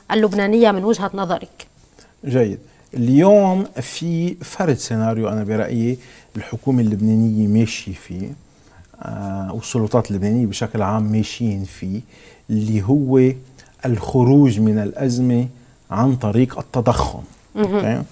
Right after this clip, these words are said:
Speaker 2: يعني بدهم يضلوا يطبعوا ليرة. كل شيء ما في، الشعب اللبناني حاطط بالمصارف اللبنانية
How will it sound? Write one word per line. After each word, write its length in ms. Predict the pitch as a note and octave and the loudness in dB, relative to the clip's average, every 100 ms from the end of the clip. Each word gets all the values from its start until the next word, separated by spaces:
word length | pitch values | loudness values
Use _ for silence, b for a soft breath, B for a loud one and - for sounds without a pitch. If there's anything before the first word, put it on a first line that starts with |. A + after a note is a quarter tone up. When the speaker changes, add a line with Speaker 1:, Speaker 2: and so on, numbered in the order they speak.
| B B B B C3 | B B B B 6
Speaker 2:
يعني 440 | C3+ G#2 F2+ - B B B B | 6 6 -2 -10 B B B B
بدهم 380 | - A#2 A2+ A2+ | -2 0 2 2
يضلوا 440 | A2+ A2+ D3 B2 A2+ | 4 4 4 4 0
يطبعوا 560 | A2 C#3 C3 A2+ A2 | 0 -2 -2 -4 -2
ليرة. 400 | G2+ F#2+ F2 F#2+ - b b b b b b - | -2 -4 -6 -10 -14 b b b b b b 0
كل 160 | E3+ E3 | 2 2
شيء 220 | - A#2+ | -2 -2
ما 120 | G#2 | -2
في، 280 | - B2+ B2+ A#2+ | -2 0 0 -4
الشعب 360 | - D3+ D3 | 0 4 4
اللبناني 540 | B2 A#2 A2+ A2 G#2+ G2+ | 4 2 0 0 -2 -4
حاطط 280 | - C3 | -4 -4
بالمصارف 680 | A#2+ G#2+ G2 F#2+ B2+ B2 - | -4 -6 -6 -4 -2 -2 -4
اللبنانية 680 | G#2 G2+ G#2+ G#2+ A2 G#2 G#2 | -8 -6 -4 -2 -2 -2 -6